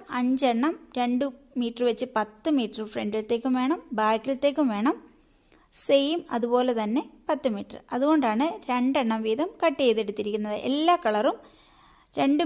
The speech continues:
മീറ്റർ വെച്ചിട്ട് രണ്ടെണ്ണം കട്ട് ചെയ്തിട്ടുണ്ട്. രണ്ട് സെറ്റ് കട്ട് ചെയ്തെടുത്തിട്ടുണ്ട്. തയ്ക്കുമ്പോൾ ഞാൻ ക്ലിയറായിട്ട്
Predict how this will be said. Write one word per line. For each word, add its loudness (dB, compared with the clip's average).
മീറ്റർ -2
വെച്ചിട്ട് -2
രണ്ടെണ്ണം 0
കട്ട് 0
ചെയ്തിട്ടുണ്ട്. -2
രണ്ട് 2
സെറ്റ് 0
കട്ട് -2
ചെയ്തെടുത്തിട്ടുണ്ട്. -2
തയ്ക്കുമ്പോൾ 2
ഞാൻ 2
ക്ലിയറായിട്ട് 2